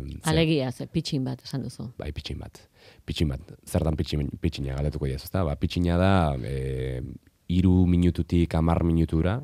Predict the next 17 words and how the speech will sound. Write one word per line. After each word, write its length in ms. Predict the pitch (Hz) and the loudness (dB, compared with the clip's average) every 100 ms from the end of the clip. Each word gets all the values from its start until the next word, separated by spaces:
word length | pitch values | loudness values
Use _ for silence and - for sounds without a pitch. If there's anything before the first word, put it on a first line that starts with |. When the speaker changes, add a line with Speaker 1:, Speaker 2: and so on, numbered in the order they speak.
| 135 - _ - | -10 -20 _ -10
Speaker 1:
hor 220 | 71 76 | -4 -2
er-, 220 | 71 67 - | -2 -6 -8
erdi 180 | 73 76 | -6 -4
bitarteko 400 | 73 - - 78 | -2 -4 -4 -2
batetan, 440 | 71 - - - - _ - - | -2 -2 -4 -6 -12 _ -20 -14
zure 260 | - 80 | -2 -2
proiektua 560 | - 82 78 - 87 78 - | 0 0 -2 -2 -2 -2 -4
azaltzea, 640 | - 73 87 82 85 87 120 - _ - _ _ - | -8 -2 0 0 0 -2 -2 -10 _ -20 _ _ -4
e, 680 | 73 73 69 69 67 67 65 67 | -2 0 -2 -2 -4 -6 -8 -12
ba, 100 | 71 | -10
zinema 360 | 73 76 73 73 | -8 -4 -2 -2
munduko 380 | 73 76 76 76 | -2 -2 -2 -4
profesionalei, 840 | - 76 76 73 76 80 95 127 _ _ _ _ - | -4 -4 -4 -2 -2 -2 -4 -8 _ _ _ _ -14
ba, 720 | - 73 69 69 69 69 65 64 | -6 -4 -2 -4 -4 -4 -6 -8
ba, 100 | 67 | -8
behar 280 | 67 71 71 | -6 -6 -4
bada 300 | 73 71 | -2 0